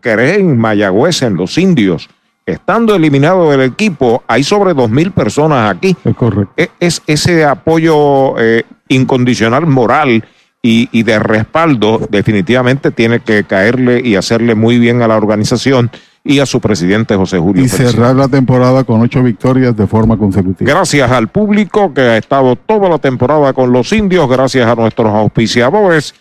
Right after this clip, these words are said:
Speaker 1: a disfrutar de la postemporada a partir del martes del béisbol y por esta misma cadena radial, desde el primero de febrero y desde Miami,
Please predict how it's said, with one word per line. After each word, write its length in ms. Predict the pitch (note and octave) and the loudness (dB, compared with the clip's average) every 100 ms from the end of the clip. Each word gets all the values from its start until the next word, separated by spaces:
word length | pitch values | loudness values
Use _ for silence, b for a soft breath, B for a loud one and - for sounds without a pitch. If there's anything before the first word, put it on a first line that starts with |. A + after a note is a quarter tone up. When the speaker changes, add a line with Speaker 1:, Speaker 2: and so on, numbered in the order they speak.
| b b b | b b b
Speaker 1:
a 120 | - | -4
disfrutar 560 | A#2 B2+ D3+ C#3+ G#3 G3+ | -2 -2 -2 -2 0 0
de 140 | F3 | 0
la 260 | D#3 C#3+ C3+ | 2 2 0
postemporada 840 | - G#3+ - E3 C#3 D3 D#3+ E3 | -2 -4 -2 -4 -2 -2 -2 -2
a 20 | C3+ | -4
partir 380 | B2+ A#2 F3 | -4 -6 -8
del 260 | E3 D3 B2+ | -6 -6 -6
martes 360 | D3+ D#3 - A#2+ | -8 -10 -8 -6
del 160 | A#2+ | -6
béisbol 440 | A2+ A2+ A2+ G3+ F3 | -6 -6 -4 -4 -4
y 60 | |
por 220 | D3 B2 | -4 -4
esta 240 | F3 - F#3+ | -4 -4 -6
misma 360 | G3 F#3+ F#3+ | -4 -4 -4
cadena 440 | E3+ C#3+ D#3+ F#3+ E3 | -4 -4 -2 -2 -2
radial, 640 | B2+ C3 B2+ F3 D3+ G#2+ - _ _ _ | -2 -2 0 0 0 -2 -4 _ _ _
desde 400 | - - B2+ A#2+ | -12 -2 -2 0
el 140 | B2+ A#2+ | -2 -2
primero 400 | C3 C3+ G#3 F3 | -2 -2 0 0
de 140 | D3+ | 0
febrero 480 | - C3+ E3+ E3+ C#3+ | 0 0 0 0 0
y 40 | |
desde 340 | B2 A#2+ B2 B2 | 0 0 0 -2
Miami, 480 | G#3+ G#3 F#3+ F3+ | 0 0 0 0